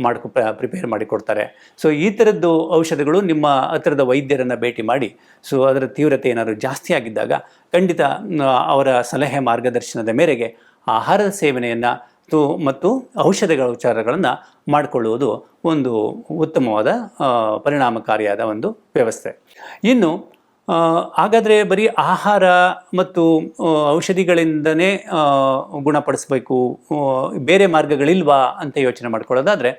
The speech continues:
ಖಂಡಿತವಾಗಿಯೂ ಬೇರೆ ಮಾರ್ಗಗಳು ಕೂಡ ಈ ಮೂಲವ್ಯಾಧಿಯನ್ನ ನಿವಾರಣೆ ಮಾಡ್ಕೊಳ್ಳಿಕ್ಕೆ ಸಾ-, ಮ-, ಇವೆ. ಏನಪ್ಪಾ ಅಂತಂದ್ರೆ ಕೆಲವೊಂದು ವ್ಯಾಯಾಮಗಳ ಅವಶ್ಯಕತೆ ಕೂಡ ಇರುತ್ತೆ. ಈಗ ನಾವು ಮೂಲಾಧಾರ ಚಕ್ರವನ್ನ,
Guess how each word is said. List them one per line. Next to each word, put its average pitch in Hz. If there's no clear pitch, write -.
ಖಂಡಿತವಾಗಿಯೂ 214
ಬೇರೆ 175
ಮಾರ್ಗಗಳು 147
ಕೂಡ 147
ಈ 143
ಮೂಲವ್ಯಾಧಿಯನ್ನ 139
ನಿವಾರಣೆ 135
ಮಾಡ್ಕೊಳ್ಳಿಕ್ಕೆ 120
ಸಾ-, 135
ಮ-, 113
ಇವೆ. 127
ಏನಪ್ಪಾ 185
ಅಂತಂದ್ರೆ 135
ಕೆಲವೊಂದು 240
ವ್ಯಾಯಾಮಗಳ 190
ಅವಶ್ಯಕತೆ 147
ಕೂಡ 131
ಇರುತ್ತೆ. 117
ಈಗ 226
ನಾವು 170
ಮೂಲಾಧಾರ 190
ಚಕ್ರವನ್ನ, 120